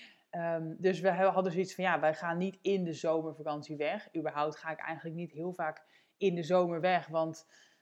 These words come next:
ten eerste, het is dan druk en duur. En ten tweede, het is lekker weer in Nederland. Ehm, dus ja, ik ga dan veel liever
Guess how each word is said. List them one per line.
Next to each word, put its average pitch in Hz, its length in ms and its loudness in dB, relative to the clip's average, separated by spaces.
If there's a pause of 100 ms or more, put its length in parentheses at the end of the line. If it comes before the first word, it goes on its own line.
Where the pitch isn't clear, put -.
(140)
ten 175 120 -4
eerste, 180 360 0
het 165 200 0
is 165 160 -4
dan 160 200 0
druk 170 260 2
en 170 180 -4
duur. 175 440 -2
En 165 260 -6
ten 160 140 -12
tweede, 180 320 0
het 160 100 -4
is 160 120 -8
lekker 165 260 -6
weer 165 160 -4
in 160 80 -6
Nederland. 160 680 -4
Ehm, 156 340 -8
dus 160 160 -8
ja, 165 200 -4
ik - 160 -10
ga 196 120 -6
dan 185 180 -4
veel 190 180 0
liever 180 460 -4